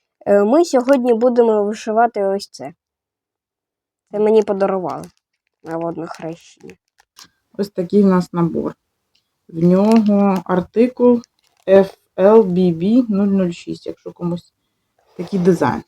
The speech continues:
Speaker 2: Ну, давай відкривати, будемо дивитись, що є.
Speaker 1: М, так, так, таке приємне.
Speaker 2: Так, на дотик воно таке кльове, мені теж подобається. Особливо це всередині.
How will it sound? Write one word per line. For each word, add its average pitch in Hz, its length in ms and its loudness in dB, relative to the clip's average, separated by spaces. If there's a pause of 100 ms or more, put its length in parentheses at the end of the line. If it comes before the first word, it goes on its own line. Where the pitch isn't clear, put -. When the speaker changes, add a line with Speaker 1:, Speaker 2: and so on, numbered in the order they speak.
(200)
Speaker 2:
Ну, 202 100 -2
давай 226 200 4
відкривати, 175 580 -2
будемо 165 300 -10
дивитись, 160 380 -10
що - 200 -20
є. 160 200 -20 (340)
Speaker 1:
М, 214 580 2
так, - 200 -18 (180)
так, - 120 -20 (340)
таке 202 280 0
приємне. 202 680 0 (1300)
Speaker 2:
Так, 170 160 -4
на 180 100 4
дотик 214 300 0
воно 180 160 -2
таке - 260 -16
кльове, 190 380 -4
мені 170 220 0
теж 165 360 -16
подобається. 170 480 -12
Особливо 202 640 0
це 208 220 -8 (200)
всередині. 190 680 0